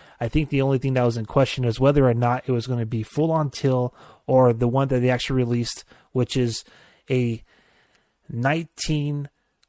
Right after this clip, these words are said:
like, seventy, um, v-, version of the Seals,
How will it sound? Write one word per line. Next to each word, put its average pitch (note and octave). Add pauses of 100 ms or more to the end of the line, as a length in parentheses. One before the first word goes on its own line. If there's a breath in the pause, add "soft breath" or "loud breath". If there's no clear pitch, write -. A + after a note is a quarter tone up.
like, A2+
seventy, C3 (640)
um, A2+
v-, A#2 (260)
version B2+
of B2
the A#2
Seals, A#2+